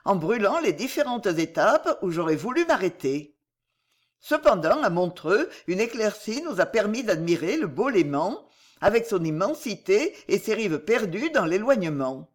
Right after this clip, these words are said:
Nous l'avons traversé sous une pluie battante et avons visité Genève sous un déluge. «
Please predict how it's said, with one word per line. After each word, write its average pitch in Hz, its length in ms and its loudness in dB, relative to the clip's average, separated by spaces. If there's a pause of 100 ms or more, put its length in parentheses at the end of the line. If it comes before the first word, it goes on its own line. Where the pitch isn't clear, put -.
(640)
Nous 170 80 -2
l'avons 185 260 2
traversé 254 640 0
sous 294 180 -4
une 170 220 0
pluie 160 240 0
battante 165 600 2 (220)
et 226 80 4
avons 240 240 2
visité 262 500 0
Genève 208 600 2
sous 277 280 -2
un 277 60 4
déluge. « 147 640 0